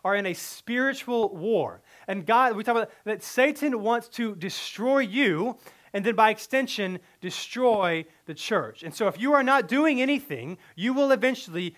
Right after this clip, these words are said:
uh, be someone who tears down the church because you are not busy, you're not intentional, you're lazy. And we are not gonna be a lazy church here at New City. We're not gonna be, we're not gonna do that. Again, the results are not up to us,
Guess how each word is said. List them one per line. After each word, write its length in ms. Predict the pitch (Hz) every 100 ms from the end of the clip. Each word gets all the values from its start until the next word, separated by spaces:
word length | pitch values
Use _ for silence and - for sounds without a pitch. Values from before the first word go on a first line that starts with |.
| _
uh, 160 | 175 151
be 220 | 170 247
someone 400 | - 240 208 190
who 120 | 196
tears 480 | - 226 220 220 147
down 480 | 139 202 220 220 175
the 60 |
church 400 | 156 - 165 170
because 260 | 175 185 151
you 140 | 214
are 80 | 202
not 340 | 190 190 180
busy, 300 | 147 214 196
you're 140 | 202 202
not 160 | 196
intentional, 720 | 180 170 262 262 185 160 220 226 - -
you're 160 | 185 208
lazy. 580 | 202 262 262 135 101 _ _ _
And 140 | -
we 80 | 208
are 80 | 262
not 340 | 202 208 262
gonna 160 | 226 226
be 120 | 208
a 40 | 190
lazy 300 | 190 180 165
church 300 | - 160 -
here 140 | 147
at 60 | 139
New 120 | 131
City. 340 | - 120 98
We're 80 | 120
not 300 | 185 196 226
gonna 140 | 220 175
be, 120 | 185
we're 160 | 190
not 300 | 220 214 240
gonna 160 | 240 190
do 160 | 156 185
that. 140 | 139
Again, 180 | 160 185
the 80 | 170
results 460 | 151 139 226 233
are 20 |
not 160 | 233 214
up 160 | 202 196
to 100 | 175
us, 380 | 143 165 -